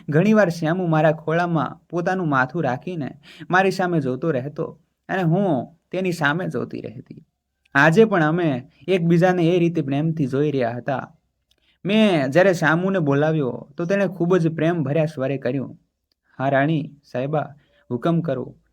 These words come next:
ગુલામ હાજર છે." તો મેં ખૂબ જ પ્રેમથી કહ્યું, "પતિદેવ, મસાલા ખાવાનું અને સિગરેટ પીવાનું છોડી દો. મારી પ્રિય પત્ની, મારી રાણી, હું તારા હુકમને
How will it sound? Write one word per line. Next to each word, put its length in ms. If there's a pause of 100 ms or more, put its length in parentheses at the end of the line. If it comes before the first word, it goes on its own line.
(120)
ગુલામ 420
હાજર 340
છે." 240 (260)
તો 60
મેં 580
ખૂબ 260
જ 160
પ્રેમથી 400
કહ્યું, 440 (180)
"પતિદેવ, 560 (380)
મસાલા 380
ખાવાનું 640 (380)
અને 140
સિગરેટ 440
પીવાનું 680
છોડી 340
દો. 260 (340)
મારી 340
પ્રિય 240
પત્ની, 580 (200)
મારી 240
રાણી, 280
હું 180
તારા 200
હુકમને 520